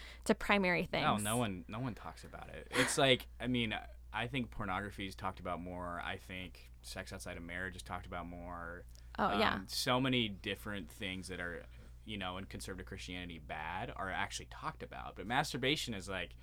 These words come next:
Speaker 2: since I think we all know generally it's kind of a gray area,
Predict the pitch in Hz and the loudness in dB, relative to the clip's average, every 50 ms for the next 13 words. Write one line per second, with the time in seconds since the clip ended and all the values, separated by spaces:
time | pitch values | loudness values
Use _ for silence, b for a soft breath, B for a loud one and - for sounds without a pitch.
0 | b b b - - - 131 127 120 - 123 113 - - 123 120 120 - 117 110 | b b b -6 -2 0 2 2 4 4 4 2 2 2 0 0 2 2 2 2
1 | 107 104 107 110 104 101 101 104 113 110 98 104 101 104 107 107 104 98 - - | 4 4 2 2 2 2 2 2 0 0 -2 -2 -2 -2 -2 -4 -6 -6 -6 -6
2 | - 95 95 104 104 - 104 98 95 104 113 120 123 135 143 156 175 202 | -4 -4 -4 -4 -4 -4 -4 -2 -2 0 0 -2 0 0 -2 -2 -2 -4